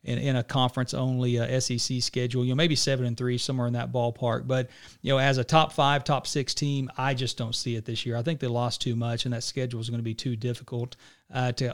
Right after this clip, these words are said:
overcome. And so I, I like 'em at six and four, seven and three at the absolute best going into the twenty twenty season. But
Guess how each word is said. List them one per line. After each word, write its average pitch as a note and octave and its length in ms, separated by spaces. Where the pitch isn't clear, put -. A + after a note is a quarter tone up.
overcome. B2 540
And A#2 100
so B2+ 120
I, C3 140
I C#3+ 160
like D3 260
'em C3+ 80
at B2+ 100
six - 280
and B2 120
four, B2 220
seven B2 300
and A2+ 100
three A#2+ 240
at A#2 120
the B2 80
absolute A#2+ 540
best A#2 420
going C3 240
into A#2+ 160
the A2+ 80
twenty A#2+ 260
twenty A2+ 220
season. A2+ 420
But A#2 220